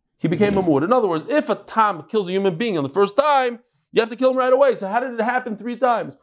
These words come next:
So Gemara has a bunch of tirutzim, and we were left with four. The famous one that everybody remembers, that he ran away. Remember this flashlight? He ran away to the Agam. And then he came back, and he killed, and he came back.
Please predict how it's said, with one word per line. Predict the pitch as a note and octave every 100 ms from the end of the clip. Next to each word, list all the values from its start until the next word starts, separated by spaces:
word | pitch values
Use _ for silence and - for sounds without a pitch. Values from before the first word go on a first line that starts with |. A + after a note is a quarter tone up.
| _ _
So | -
Gemara | G3+ C4 C4
has | A3
a | F#3+
bunch | A3+ A3+
of | G#3+
tirutzim, | G#3 G#3+ A3 F3+ B2+
and | A2 - _
we | C3 E3
were | E3+ E3+
left | F#3+ A3+ A3
with | G#3+ - _
four. | B3+ G#3+ C#3+ F2+ _ _ _ _ _ _
The | C#3+
famous | A#3+ B3+ A#3
one | A3
that | G#3
everybody | G3+ G3+ G3
remembers, | F3+ F3 G3 F3+
that | F3
he |
ran | F3+ A3 G#3
away. | G3+ F#3+
Remember | D#3 F#3 G#3+ G#3+
this | F3 D#3
flashlight? | - F#3 G3 F3
He | E3+
ran | G#3+ A#3+ A#3
away | A3 G#3+ C#3 - _ _ _ -
to |
the | F3+
Agam. | G3+ G#3 D3+ G2+ _ _ -
And | G#3
then |
he | A#3+
came | A3+ G#3
back, | G#3+ B3+ A#3
and | F#3+
he |
killed, | - B3 A3+
and | F#3
he | G3+
came | G#3+
back. | A#3+ A3+ -